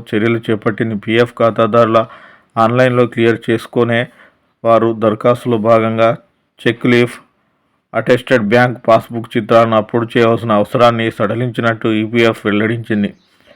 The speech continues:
తాజాగా పీఎఫ్ ఖాతాలో చందాదారుడి వివరాల విషయంలో కీలక నిర్ణయం తీసుకుంది.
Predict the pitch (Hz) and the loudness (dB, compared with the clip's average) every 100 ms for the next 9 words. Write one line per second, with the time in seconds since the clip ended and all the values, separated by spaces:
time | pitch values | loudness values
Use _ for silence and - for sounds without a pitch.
0 | _ _ 110 107 120 120 120 117 - 117 | _ _ -2 2 4 6 4 2 0 2
1 | 120 123 - 113 101 113 110 107 107 110 | 2 0 0 0 4 2 0 -2 -2 0
2 | 113 120 120 113 107 117 120 120 120 _ | 2 4 4 0 2 4 4 2 -6 _
3 | _ _ _ _ 120 117 117 123 117 113 | _ _ _ _ -4 -2 0 0 0 -2
4 | 104 117 117 107 113 113 113 107 110 - | -2 -2 -2 -2 -6 -4 -4 -6 -8 -8
5 | 120 101 | -8 -8